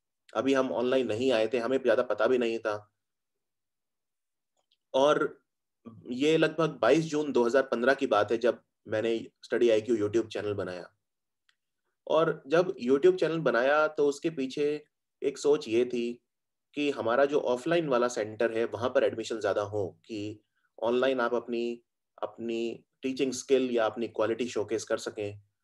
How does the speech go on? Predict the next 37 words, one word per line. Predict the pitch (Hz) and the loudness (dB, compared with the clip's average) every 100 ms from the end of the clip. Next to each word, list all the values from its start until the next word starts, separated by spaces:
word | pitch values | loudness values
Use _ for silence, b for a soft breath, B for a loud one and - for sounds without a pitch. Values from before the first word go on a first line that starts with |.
| _ | _
और | 113 117 | -2 -2
उसके | 120 131 | 0 -2
बाद | - 107 131 - _ _ | 2 2 2 -2 _ _
बच्चे | 104 104 214 | -6 0 0
उसको | - 117 | 2 4
देखें, | 107 110 127 | 4 4 0
इम्प्रेस | 107 101 117 117 123 | -2 2 2 2 -2
हों | 120 | -2
और | - - | 0 0
फिर | - 123 127 _ _ _ | 2 2 0 _ _ _
ऑफलाइन | 123 131 120 107 | -2 0 -2 0
में | 101 | -2
एडमिशन | 98 95 - | -2 -6 -6
लें। | 90 82 80 _ _ | -6 -8 -14 _ _
तो | 113 | -4
इनिशियली | 120 139 165 156 | -2 -2 -2 -4
तो | 165 | -2
सोच | 143 117 | -2 -2
ये | 98 | -2
थी, | 92 85 80 _ _ _ _ _ _ _ _ _ - | -6 -8 -18 _ _ _ _ _ _ _ _ _ -2
लेकिन | 151 180 | 0 2
बाद | 127 165 | 2 2
में | 185 | 0
हमने | 165 151 165 160 | -2 -4 -2 -2
एक | 147 - | -4 -2
संभावना | 110 107 120 123 | -4 0 0 0
देखी। | 104 87 - 82 - _ _ _ _ _ _ | -2 -2 -6 -16 -18 _ _ _ _ _ _
हमने | 123 143 | -2 2
ये | 147 139 | 4 6
देखा | 131 127 143 131 | 4 2 0 0
कि | 127 139 131 | -2 -4 2
YouTube | 117 117 143 | 4 4 2
के | 139 | 0
माध्यम | 120 110 123 120 | 0 0 0 -2
से | 123 | -2
हम | 117 123 | -4 -8
पूरे, | 123 120 123 123 | -2 0 2 0